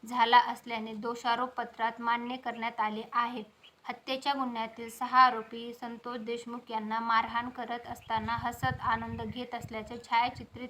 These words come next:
पुराव्यामध्ये, अ, जे आहे तर ते दाखल करण्यात आलेलं आहे.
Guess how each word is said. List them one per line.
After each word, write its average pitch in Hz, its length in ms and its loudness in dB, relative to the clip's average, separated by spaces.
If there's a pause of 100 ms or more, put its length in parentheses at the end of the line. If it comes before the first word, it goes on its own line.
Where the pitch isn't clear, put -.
पुराव्यामध्ये, 220 640 0 (460)
अ, 233 80 2
जे 226 160 2
आहे 247 200 4
तर 233 200 -8
ते 233 80 -6
दाखल 226 360 -2
करण्यात 233 420 -6
आलेलं 220 360 -4
आहे. 233 280 4